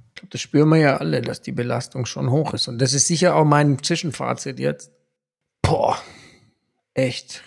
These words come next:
Respekt und Love and Peace an alle, die in dieser Scheißsituation drinstecken mit dem Wechselmodell jetzt gerade.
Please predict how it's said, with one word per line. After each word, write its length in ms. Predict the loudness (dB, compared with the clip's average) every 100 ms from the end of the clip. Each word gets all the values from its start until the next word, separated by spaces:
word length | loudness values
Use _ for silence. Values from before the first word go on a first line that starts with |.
| -4
Respekt 540 | -4 0 0 0 -4
und 340 | -2 -2 -2 -8 -18 -18 -6
Love 340 | 0 2 2
and 140 | 0
Peace 340 | 0 0 0 -4
an 120 | -4
alle, 260 | -2 0 2
die 120 | 2
in 100 | 0
dieser 240 | -2 -6 -8
Scheißsituation 880 | -6 -4 -4 -6 -4 -4 -4 -6 -4
drinstecken 600 | -4 -4 -4 -2 -2 -2
mit 80 | -2
dem 60 |
Wechselmodell 640 | -4 -8 -10 -10 -8 -8 -8
jetzt 260 | -12 -16
gerade. 220 | -18 -16